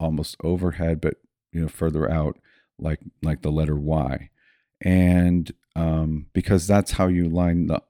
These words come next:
the arms up with the fibers of the sternal head of the pec major. So she did that, and she felt significant pulling in the left pec major, the sternal head. So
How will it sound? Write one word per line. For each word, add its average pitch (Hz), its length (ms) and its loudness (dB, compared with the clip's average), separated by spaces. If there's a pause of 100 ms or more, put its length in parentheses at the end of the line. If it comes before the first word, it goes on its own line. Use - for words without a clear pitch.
(100)
the 78 440 -2
arms 85 320 0
up 80 220 -2
with 78 360 -2
the 78 180 -4
fibers 82 640 0 (420)
of 80 260 -2
the 78 120 -2
sternal 92 500 2
head 87 520 2 (100)
of 82 200 -2
the 80 80 -4
pec - 280 -4
major. 76 340 -6 (560)
So 107 320 2
she 110 220 0
did 127 300 2
that, 85 380 4
and 90 200 2
she 92 180 -2
felt 90 380 0
significant 101 680 0
pulling 85 600 0 (800)
in 92 200 4
the 87 100 6
left 87 380 2
pec - 340 -2
major, 73 400 -2
the 78 100 -4
sternal 80 400 -2
head. 69 420 -6 (640)
So 92 440 0